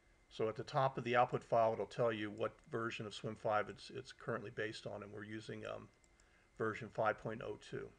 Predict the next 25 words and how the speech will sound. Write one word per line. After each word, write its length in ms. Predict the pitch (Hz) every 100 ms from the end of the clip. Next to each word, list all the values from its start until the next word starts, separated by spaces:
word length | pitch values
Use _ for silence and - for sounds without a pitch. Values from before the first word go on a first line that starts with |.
| _
So 160 | - 113
you 60 |
can 120 | 107 123
import 300 | 151 170 135
and 100 | 131
export 460 | 135 - 127 117
easily 400 | 135 131 135 135
to 120 | 123 -
swim 240 | 135 120
five. 480 | - 117 110 113 110 - _ - - - - -
You 120 | 107
can 160 | 131
have 180 | 120 117
a 40 | 117
lot 260 | 123 117
of, 180 | 113 113
uh, 120 | 110
additional 340 | 120 127 - 120
features 380 | 127 123 127 107
like 160 | 104
sce-, 340 | - - 101 -
scenarios, 920 | 120 120 127 127 123 120 117 - - _ - - - - - -
domains, 560 | 127 131 135 131 131
and 100 | 120
facilities 840 | - - 131 123 113 110 107 -